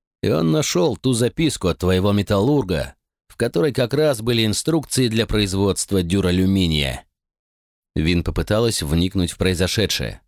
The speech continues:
Зейн применил дюралюминий к одной из монет, которые она в него бросила. Но для этого нужно было от чего-то отталкиваться, чтобы не улететь назад,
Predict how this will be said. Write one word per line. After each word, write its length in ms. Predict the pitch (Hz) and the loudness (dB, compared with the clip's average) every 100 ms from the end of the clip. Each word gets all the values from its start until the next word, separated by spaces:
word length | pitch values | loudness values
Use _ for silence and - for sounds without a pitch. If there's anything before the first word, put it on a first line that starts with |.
| _ _ _ _ _ _ _ _ | _ _ _ _ _ _ _ _
Зейн 460 | 71 69 104 131 113 | -4 0 0 0 0
применил 440 | 104 101 104 120 | 0 0 2 0
дюралюминий 640 | 92 101 95 92 117 127 113 | 0 0 0 2 2 0 0
к 80 | 104 | -2
одной 300 | 90 98 98 | 0 0 0
из 80 | |
монет, 480 | 90 87 101 127 - _ _ - | 0 2 0 -2 -8 _ _ -4
которые 520 | 90 - 123 127 120 | -4 0 0 2 0
она 200 | 107 82 | 0 0
в 40 | |
него 200 | 87 85 | 0 0
бросила. 560 | 82 107 - 69 60 - _ _ _ _ _ _ | 0 0 -2 -4 -8 -12 _ _ _ _ _ _
Но 180 | 69 78 | -2 -2
для 260 | 85 92 131 | 0 -2 0
этого 220 | 120 117 | -2 -2
нужно 300 | 117 107 107 | 0 0 0
было 200 | 110 107 | 0 -2
от 80 | - | -2
чего-то 380 | - 123 123 | -2 0 0
отталкиваться, 720 | 110 - 160 120 - 90 - 90 | -4 -2 0 0 -2 -4 -2 -2
чтобы 320 | - 95 98 | -2 0 2
не 140 | 98 | 2
улететь 360 | 95 98 104 98 | 2 0 0 0
назад, 520 | 101 104 117 - | 0 0 -2 -2